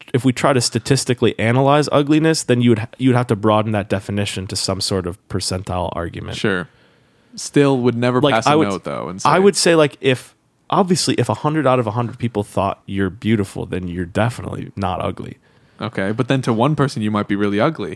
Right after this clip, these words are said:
Speaker 1: Maybe, but, but then, like, you could say, like, "Overall, I'm probably not ugly."
Speaker 2: Okay.
Speaker 1: You know, like, every baseball player has their bad game, you know?
Speaker 2: Right, right, right.
Speaker 1: Now, like, if if ten out of a hundred people thought you were beautiful,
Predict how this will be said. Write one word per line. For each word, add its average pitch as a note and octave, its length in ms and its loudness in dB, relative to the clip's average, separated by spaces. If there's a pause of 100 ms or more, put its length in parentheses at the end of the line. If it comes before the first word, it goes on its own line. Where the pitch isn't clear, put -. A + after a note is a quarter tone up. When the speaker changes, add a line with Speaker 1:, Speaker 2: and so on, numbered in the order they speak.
(120)
Speaker 1:
Maybe, C#3 320 4
but, - 380 -4
but B2+ 120 0
then, C3 160 4
like, A#2+ 200 0
you B2 80 0
could A#2 160 -2
say, A2 180 4
like, F#2+ 160 -2
"Overall, F2+ 420 2
I'm - 120 -10
probably - 260 -8
not - 240 -12
ugly." - 320 -14
Speaker 2:
Okay. A#2+ 340 -6 (360)
Speaker 1:
You C#3 160 4
know, G2+ 320 2
like, B2 260 2
every B2 160 2
baseball G#2 320 2
player F#2+ 160 -2
has F2+ 160 -4
their F2 80 -4
bad - 240 -8
game, - 240 -10 (100)
you - 120 -6
know? F2+ 260 -6
Speaker 2:
Right, A2+ 220 0
right, D#2 180 -4
right. A1 300 -10
Speaker 1:
Now, C3+ 240 4
like, B2 260 2
if A2+ 260 -2 (600)
if A2 220 -4
ten C#3 360 -4
out C3 140 0
of A2+ 80 -4
a A2 60 -2
hundred G2+ 340 -6
people D#2+ 320 -4
thought - 320 -8
you G2 100 -8
were E2 100 -8
beautiful, - 580 -10